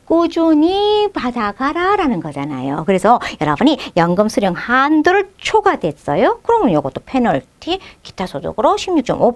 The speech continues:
프로 이시고요. 그 다음에 여러분 이제 공제받지 않아서, 그러니까 여러분 천팔백 까지 넣을 수 있었어요. 천팔백 까지 넣을 수 있는데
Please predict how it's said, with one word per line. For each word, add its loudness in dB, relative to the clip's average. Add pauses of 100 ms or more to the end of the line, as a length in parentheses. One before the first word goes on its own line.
프로 0
이시고요. -2 (280)
그 -4
다음에 2
여러분 0
이제 2 (240)
공제받지 -2
않아서, -10
그러니까 -4
여러분 -4
천팔백 0
까지 -4
넣을 0
수 -6
있었어요. -8
천팔백 2
까지 -4
넣을 0
수 -8
있는데 2